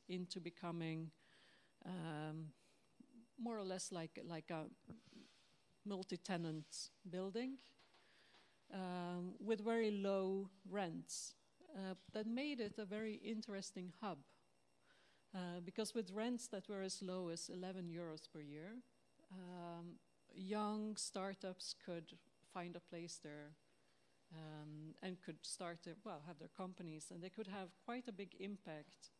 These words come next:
on things that were going on, uh, organizing events,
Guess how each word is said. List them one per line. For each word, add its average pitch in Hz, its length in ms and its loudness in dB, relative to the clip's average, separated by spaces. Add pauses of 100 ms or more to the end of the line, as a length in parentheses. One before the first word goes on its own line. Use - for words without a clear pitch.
(120)
on 160 260 -2
things 175 200 -2
that 160 160 -2
were 156 100 -2
going 151 340 -2
on, 170 200 -4 (760)
uh, 165 380 -2
organizing 175 640 0
events, 208 800 -2